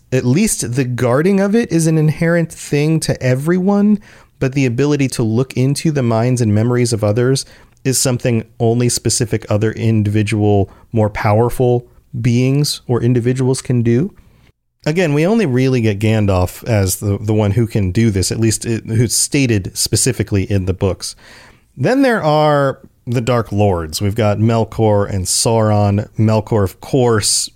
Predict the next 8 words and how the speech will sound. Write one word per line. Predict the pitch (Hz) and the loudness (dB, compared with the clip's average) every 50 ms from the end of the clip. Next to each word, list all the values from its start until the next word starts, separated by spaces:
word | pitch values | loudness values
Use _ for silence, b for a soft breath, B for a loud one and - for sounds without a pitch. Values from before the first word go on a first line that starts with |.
| _ | _
is | - - - - | -20 -18 -18 -10
Morgoth. | - 101 107 117 127 123 110 120 113 110 110 107 107 107 - - - - | -4 -2 0 2 2 0 0 0 2 2 4 2 2 0 -4 -10 -18 -10
He | - 117 110 | -6 -4 -2
was | 98 98 95 90 - | -2 -2 -2 -4 -4
one | - 110 107 110 110 110 | -4 -2 0 0 2 2
of | 104 101 92 98 | 2 0 -2 -2
the | 98 98 92 92 - - - _ - - | -4 -4 -6 -6 -8 -12 -18 _ -14 -10
Valar. | 117 110 104 104 107 107 110 110 107 104 104 101 101 101 101 101 | -6 -4 -2 -2 0 0 0 0 0 0 0 0 0 0 0 -2